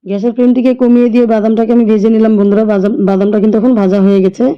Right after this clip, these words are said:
বাদামটাকে নামিয়ে দিয়ে কড়াইয়ে দিয়ে দিলাম সর্ষের তেল। এই রেসিপিটি আমি সর্ষের তেল দিয়ে বানাবো। তো তেল গরম হওয়ার পর আমি দিয়ে দিলাম তেজপাতা, শুকনো লঙ্কা। এবার আমি এখানে দিয়ে দিব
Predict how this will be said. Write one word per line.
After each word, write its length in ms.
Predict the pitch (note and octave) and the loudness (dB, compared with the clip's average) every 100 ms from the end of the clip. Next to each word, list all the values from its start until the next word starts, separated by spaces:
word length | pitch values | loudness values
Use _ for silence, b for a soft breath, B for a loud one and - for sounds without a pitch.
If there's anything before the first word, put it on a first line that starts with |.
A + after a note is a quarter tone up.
| - _ _ _ _ _ | -8 _ _ _ _ _
বাদামটাকে 500 | F#3+ G3 G#3+ A3 A3+ | -10 -4 -2 -2 0
নামিয়ে 320 | A#3+ A3 A3+ A#3 | 0 2 2 2
দিয়ে 160 | A#3+ A#3+ | 0 0
কড়াইয়ে 340 | G#3+ G#3 A3 | -2 0 0
দিয়ে 180 | G3+ A3 | 0 0
দিলাম 220 | A3 A3 | 2 0
সর্ষের 360 | G3 G3+ G3 G3+ | 0 -2 -2 -4
তেল। 180 | G#3+ A3 D4 - _ _ _ _ _ _ _ _ - | -2 -2 -2 -6 _ _ _ _ _ _ _ _ -16
এই 120 | G#3+ | -8
রেসিপিটি 420 | A3 G#3+ A3+ A#3 | -6 -4 -4 -2
আমি 140 | A#3 A3+ | -2 -2
সর্ষের 320 | A3 G#3 A3+ | -2 -4 -4
তেল 140 | A3 A#3 | -2 0
দিয়ে 140 | A3+ | 0
বানাবো। 300 | G#3 G3 F#3 G3+ | 0 0 0 -2
তো 100 | G#3 G3 | -4 -4
তেল 220 | G#3+ G#3+ | -2 0
গরম 260 | G3+ G3+ A3+ | 0 0 0
হওয়ার 220 | A3+ A#3 | 0 0
পর 120 | A#3 A#3+ | -2 -2
আমি 160 | A#3 A3+ | 0 0
দিয়ে 180 | A3+ | 0
দিলাম 180 | A3 A3 | 0 0
তেজপাতা, 500 | G#3 A3 G#3+ A3 G3+ A3+ | 0 -4 -4 -10 -10 -10
শুকনো 300 | G#3 G#3 G#3+ | -10 -8 -4
লঙ্কা। 380 | G#3 G3+ G#3+ B3+ - _ _ _ _ _ _ _ _ _ _ A3 | -2 -2 -2 -4 -6 _ _ _ _ _ _ _ _ _ _ -10
এবার 220 | G#3+ A#3 | -4 -2
আমি 160 | A#3+ A#3+ | 0 0
এখানে 240 | A#3 A#3+ A#3 | 0 -2 -2
দিয়ে 200 | A3 A3+ | 0 0
দিব 180 | G#3+ | 0